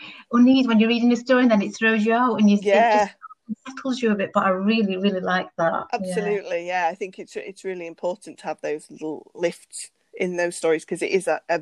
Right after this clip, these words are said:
Speaker 2: very, very sad story otherwise. So I think it absolutely needed those, those little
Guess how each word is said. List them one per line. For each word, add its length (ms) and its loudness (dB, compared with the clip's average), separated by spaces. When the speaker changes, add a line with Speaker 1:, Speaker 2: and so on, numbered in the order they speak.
Speaker 2:
very, 260 0
very 220 -8
sad 280 -12
story 400 -14
otherwise. 460 -10
So 160 -4
I 60 -4
think 260 -8
it 160 -10
absolutely 500 -10
needed 400 -8
those, 360 -2
those 200 -2
little 300 -4